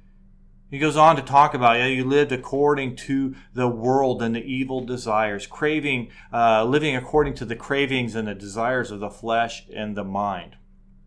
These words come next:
Well, I think in my research, this is actually a lot about the temple of Artemis. The temple of Artemis, again, was the fertility goddess. Inside the temple, uh, there was really bad stuff,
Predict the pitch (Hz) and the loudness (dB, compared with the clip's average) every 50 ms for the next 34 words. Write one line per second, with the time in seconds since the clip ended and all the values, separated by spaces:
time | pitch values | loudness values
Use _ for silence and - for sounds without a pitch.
0 | - - - - - - - - - - - - - - - - - - - - | -20 -20 -20 -20 -20 -20 -20 -20 -20 -20 -20 -20 -20 -20 -20 -20 -20 -20 -20 -20
1 | - - 120 127 131 131 123 117 117 - 135 135 131 127 110 - - 113 107 110 | -12 -6 0 2 4 4 4 4 2 -2 -4 -4 -4 -6 -12 -10 -8 -6 -4 -4
2 | 110 107 104 113 135 135 131 - 131 120 123 - 135 131 135 127 117 120 - - | -4 -4 -2 -2 -2 -2 0 -2 -2 -2 -2 -4 -6 -2 -2 -4 -4 -4 -8 -10
3 | - - - - 123 110 101 101 107 107 107 107 101 90 - 110 107 107 107 - | -8 -8 -4 -2 -2 -2 0 2 4 4 4 4 0 -2 0 2 2 2 0 -2
4 | 95 - - - 110 101 - 104 95 90 - - - - - - - 101 98 - | -12 -12 -6 -6 -6 -6 -6 -8 -8 -8 -10 -14 -20 -20 -20 -12 -10 -10 -8 -6
5 | 85 98 101 98 95 87 80 76 - - - - - - - - - - - - | -4 -4 -4 -4 -6 -10 -12 -16 -18 -18 -18 -18 -20 -20 -20 -20 -20 -20 -20 -10
6 | - 117 117 - 156 151 165 165 139 123 - 117 127 131 135 139 135 131 127 123 | -10 -8 -2 -2 -2 0 2 2 2 2 4 2 2 2 2 0 -4 -4 -6 -6
7 | - - 120 113 104 127 123 123 117 113 110 120 120 120 117 120 - 113 - - | -8 -10 -10 -8 -4 -2 -2 -2 -2 -2 -2 0 0 0 -2 -4 -6 -6 -6 -6
8 | 113 - - - 135 127 127 123 110 117 107 92 - 107 104 104 95 85 - - | -10 -12 -8 -8 -6 -4 -4 -4 -4 -6 -6 -6 -6 -2 -2 -2 -2 -2 -8 -16
9 | - - - - - - - - - - - - - - - - 139 143 139 131 | -18 -18 -20 -20 -20 -20 -20 -20 -20 -20 -20 -20 -20 -20 -6 -4 -2 -2 -2 -4
10 | - 139 127 127 131 117 113 - - - 127 127 127 104 78 - - - - - | -2 2 2 2 2 0 -4 -8 -4 -4 -4 -4 -4 -8 -12 -12 -14 -20 -20 -20
11 | - - - - - - - - - - - - 107 104 107 110 123 131 131 127 | -20 -20 -20 -20 -20 -20 -20 -20 -20 -20 -12 -8 -6 -4 -4 -2 0 0 0 0
12 | 120 123 - - - - - - 117 135 147 143 139 127 127 135 131 131 131 - | -4 -6 -12 -18 -20 -20 -18 -8 -4 -4 -2 -2 -2 -4 -2 0 0 0 0 -2
13 | - - - 123 120 92 - - - - | -6 -2 0 0 0 0 -2 -10 -20 -20